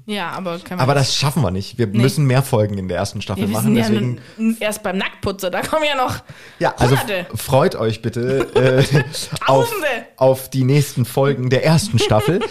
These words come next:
Speaker 1: <laughs>
Speaker 2: Und, äh, die zweite Staffel, davon bin ich fest überzeugt, werden wir mit Gästen zusammen, äh, verbringen.
Speaker 1: Ja.
Speaker 2: Ich, de-, deine Freundinnen müssen alle antanzen. Jeder in einer eigenen Folge.
Speaker 1: Ja.
Speaker 2: Ja.
Speaker 1: Vielleicht sollte ich auch mal einen wieder auswendig machen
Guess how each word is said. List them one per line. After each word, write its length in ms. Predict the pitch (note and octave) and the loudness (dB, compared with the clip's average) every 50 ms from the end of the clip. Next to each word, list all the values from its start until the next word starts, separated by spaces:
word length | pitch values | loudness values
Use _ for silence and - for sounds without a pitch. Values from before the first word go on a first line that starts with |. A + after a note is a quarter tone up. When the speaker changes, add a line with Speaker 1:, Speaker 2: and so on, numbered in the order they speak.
| - - | -6 -8
Speaker 1:
<laughs> 200 | D#3+ - - - | -10 -6 -2 0
Speaker 2:
Und, 260 | C3+ C#3 C3+ C3+ - | 0 0 0 -2 -6
äh, 220 | - - A#2 B2+ B2 | -6 -4 -4 -2 -2
die 120 | C3 B2 | -2 -4
zweite 320 | - - - G#3 G3+ C#3+ | 0 0 0 0 2 0
Staffel, 480 | - - A2+ - - - B2 A3 B3+ A#3+ _ - | 0 0 -2 -4 -2 -2 -4 -4 -4 -8 _ -4
davon 240 | - A2+ - C3+ B2+ | -4 0 0 0 0
bin 100 | A#2+ A#2 | 0 -2
ich 140 | A#2 - - | -6 -6 -4
fest 240 | - E3 - - | -4 -4 -4 -4
überzeugt, 580 | - - C3 - - A2+ G2+ A2 - - - F#2+ | -4 -6 -4 -4 -2 -4 -4 -4 -6 -10 -6 -2
werden 300 | A2+ A#2 B2 C#3 C3 A#2 | -2 -2 0 0 -2 0
wir 120 | B2+ B2 A#2+ | 0 0 0
mit 180 | A#2 A#2 - | 0 -2 -2
Gästen 420 | - B2 A#2+ - - - G2 F#2 F2+ | -2 -2 -2 -2 -4 -8 -10 -10 -8
zusammen, 400 | - - F2+ F2 F2 F2 - - - | -8 -8 -6 -6 -6 -8 -10 -14 -14
äh, 100 | - D#2 | -12 -10
verbringen. 580 | F#2+ - A2+ G#2+ - G#2+ G2+ G2 F2+ F#2 A#2 C#3 _ _ _ - - _ _ _ _ _ _ _ _ _ - C5 | -4 -2 -2 -2 0 -2 -2 -2 -2 -6 -8 -12 _ _ _ -20 -20 _ _ _ _ _ _ _ _ _ -6 -2
Speaker 1:
Ja. 80 | B4 - | -2 -2
Speaker 2:
Ich, 40 | B3 | 2
de-, 100 | - A2+ | 0 0
deine 200 | G2+ G2+ F#2+ G#2 | 0 0 -2 -2
Freundinnen 440 | - - G2+ G2+ A2 A2+ G#2 G2+ G2 | -2 -2 -2 0 0 0 0 0 0
müssen 220 | G2 F#2+ - F2+ | 0 -2 -2 -4
alle 180 | - - G2 G2 | -4 -4 -4 -4
antanzen. 540 | C2 F#2 F2 F2+ F2 E2+ E2+ - E2+ F2 - _ _ _ _ _ _ _ | -2 -4 -6 -6 -6 -8 -8 -10 -14 -16 -18 _ _ _ _ _ _ _
Jeder 400 | - F#2 G#2+ A#2 A#2 A#2+ A2+ F2 | -6 0 0 2 2 2 0 -2
in 100 | E2 F2+ | -2 -2
einer 120 | F2 D#2 | -2 -2
eigenen 400 | C#2+ E2+ G2 F#2 F#2 F#2 F2+ F2+ | -2 -2 -2 -2 -2 -4 -4 -4
Folge. 380 | - - - E2+ E2+ E2+ - - F2+ - _ _ _ _ _ _ _ _ _ _ _ _ | -6 -8 -8 -8 -8 -8 -10 -12 -18 -20 _ _ _ _ _ _ _ _ _ _ _ _
Speaker 1:
Ja. 280 | - D#3+ D#3+ F3+ A3 A#3 - - - - - - | -16 -12 -10 -10 -10 -12 -14 -12 -12 -12 -12 -12
Speaker 2:
Ja. 100 | - - | -8 -6
Speaker 1:
Vielleicht 300 | - G3 A3+ B3 - - | -6 -4 -4 -6 -8 -8
sollte 180 | - A#3 C#4 C#4 | -6 -6 -6 -6
ich 160 | D#4+ - - | -6 -10 -10
auch 60 | - | -8
mal 140 | B3+ - - | -8 -8 -8
einen 260 | - A3 B3+ C4 C4 | -8 -8 -6 -6 -4
wieder 220 | B3+ A#3+ A#3 - - | -4 -4 -4 -4 -6
auswendig 440 | B3+ - - - F#3+ F#3 E3+ E3+ - | -8 -10 -10 -10 -10 -8 -8 -10 -10
machen 460 | F#3 E3 E3+ F#3 F#3+ F3+ F#3 F#3 | -10 -12 -12 -12 -12 -12 -12 -14